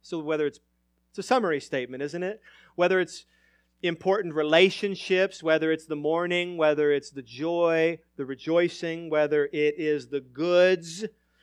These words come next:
the things that you buy, or your possessions, those are things for you to leverage. Those are things for you to use.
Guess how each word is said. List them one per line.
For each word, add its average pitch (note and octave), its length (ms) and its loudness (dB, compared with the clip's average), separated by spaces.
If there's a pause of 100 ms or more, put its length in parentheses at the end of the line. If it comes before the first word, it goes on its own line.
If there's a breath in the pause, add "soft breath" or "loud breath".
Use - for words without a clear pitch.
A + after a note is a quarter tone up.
(200)
the D#3 120 0
things F3+ 460 -4
that E3+ 100 -2
you C#3+ 220 -6
buy, E3+ 680 4 (240 soft breath)
or D3+ 200 0
your E3+ 500 4
possessions, F3 1160 0 (400)
those F#3 380 6
are G3+ 160 10
things G3 540 0
for G3 340 2
you G3 360 -2
to F#3+ 260 -6
leverage. F#3 640 4
Those F3+ 300 2
are F#3+ 100 2
things G#3 440 0
for G3 200 -2
you G3 280 -2
to F#3+ 140 -6
use. E3+ 760 -2